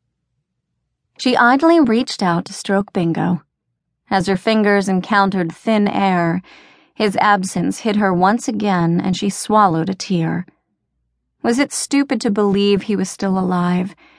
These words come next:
He'd been gone for over a week. If Beau had kidnapped him, where was he now? The police hadn't seen any evidence of an animal in Beau's apartment. He wouldn't have dared keep the cat in his truck, for fear someone would spot it and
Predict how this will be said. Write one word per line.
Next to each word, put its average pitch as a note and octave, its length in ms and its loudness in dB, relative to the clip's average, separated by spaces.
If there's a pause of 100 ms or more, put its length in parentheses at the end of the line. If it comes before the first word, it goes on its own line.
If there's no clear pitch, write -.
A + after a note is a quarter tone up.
(140)
He'd A3 160 -2
been G#3+ 180 2
gone A3+ 300 4
for F3+ 180 -2
over F3 240 0
a E3 80 2
week. G3 460 -2 (1160)
If G#3 180 0
Beau B3+ 220 4
had C4+ 260 0
kidnapped F#3 600 -2
him, G3 220 0
where A#3 200 4
was B3+ 160 2
he A#3 140 2
now? G3 440 2 (540)
The - 80 -4
police A#3 380 0
hadn't F3 260 2
seen F#3 300 0
any F3 240 0
evidence F3+ 500 0
of E3+ 80 -4
an E3 100 0
animal F3+ 520 0
in D#3+ 180 0
Beau's F3+ 320 0
apartment. F3+ 640 -2 (500)
He C4 120 2
wouldn't B3+ 260 2
have E3 180 0
dared F#3+ 440 2
keep - 220 -6
the E3 80 -4
cat F3+ 360 0
in D#3+ 120 -2
his - 180 -8
truck, - 560 0
for A3+ 140 -2
fear G3+ 180 2
someone F#3 440 0
would D3+ 120 -6
spot E3 460 2
it G#3+ 280 -4
and E3+ 220 -2